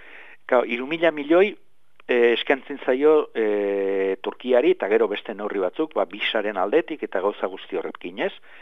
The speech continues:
Baina azken finean da subkontratatzea, beste polizia berri bat subkontratatzea, ez? Esatea, "Zuk egin behar duzu, guk ezin dugun, e,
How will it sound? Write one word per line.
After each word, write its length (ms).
Baina 180
azken 220
finean 400
da 80
subkontratatzea, 1080
beste 280
polizia 520
berri 240
bat 160
subkontratatzea, 960
ez? 80
Esatea, 500
"Zuk 180
egin 240
behar 140
duzu, 280
guk 220
ezin 260
dugun, 400
e, 80